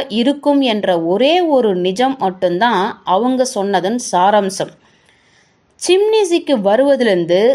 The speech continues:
மிஸ்ஸஸ் ரேவலை எப்படியாவது தள்ளி வச்சிடணும் என்று வெளிப்படையா ஒரு திட்டம் வகுக்கப்பட்டிருக்கு. இதை சூப்பரண்டன்ட் பேட்டிலை கேட்டீங்கன்னா விலாவரியா தெரிஞ்சுக்கலாம்.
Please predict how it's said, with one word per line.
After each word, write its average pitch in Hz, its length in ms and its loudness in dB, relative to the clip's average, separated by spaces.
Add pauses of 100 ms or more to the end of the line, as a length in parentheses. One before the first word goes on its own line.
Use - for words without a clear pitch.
(120)
மிஸ்ஸஸ் 262 540 0
ரேவலை 254 580 2 (280)
எப்படியாவது 240 760 2 (120)
தள்ளி 254 360 0
வச்சிடணும் 233 640 0 (120)
என்று 185 420 0 (560)
வெளிப்படையா 277 720 2 (300)
ஒரு 233 340 0
திட்டம் 247 520 0
வகுக்கப்பட்டிருக்கு. 190 880 -2 (1400)
இதை 302 320 0 (200)
சூப்பரண்டன்ட் 349 800 0
பேட்டிலை 247 500 0
கேட்டீங்கன்னா 202 560 -2 (500)
விலாவரியா 254 680 2
தெரிஞ்சுக்கலாம். 190 640 -2